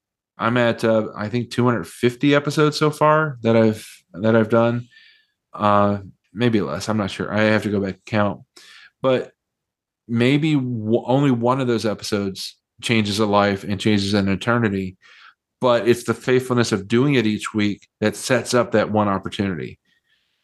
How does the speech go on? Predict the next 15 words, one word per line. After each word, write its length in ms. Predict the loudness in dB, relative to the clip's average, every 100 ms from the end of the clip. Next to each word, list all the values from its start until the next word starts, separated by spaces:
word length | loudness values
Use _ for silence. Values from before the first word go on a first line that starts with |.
| _ _ _ _ -8
I, 200 | -2 -2
you 320 | -4 -4 0 0
know, 140 | 0
unless, 580 | 0 2 2 0 -8 -12 _ -4
and 340 | -2 0 0
God 220 | 0 0
can 140 | 0 0
do 140 | 2
this, 160 | 2 0
but 280 | -2 -2 -4 -6
usually 440 | 0 2 2 0
in 100 | -2
something 260 | -2 0 2
like 180 | 2
that, 340 | 4 2 0